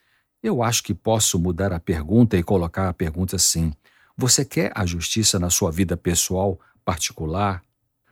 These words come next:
O que que você tem feito para a justiça existir do que depende da sua pessoa?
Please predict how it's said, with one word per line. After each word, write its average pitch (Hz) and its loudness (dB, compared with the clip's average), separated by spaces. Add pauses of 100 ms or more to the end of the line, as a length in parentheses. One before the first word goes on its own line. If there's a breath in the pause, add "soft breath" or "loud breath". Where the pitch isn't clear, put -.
(140)
O 131 -2
que 220 -2
que 170 0
você 139 2
tem 117 4
feito 123 2
para 104 0
a - 2
justiça 92 0
existir 90 0 (220 loud breath)
do 123 4
que 175 0
depende 156 6
da 98 2
sua 92 -2
pessoa? 82 -4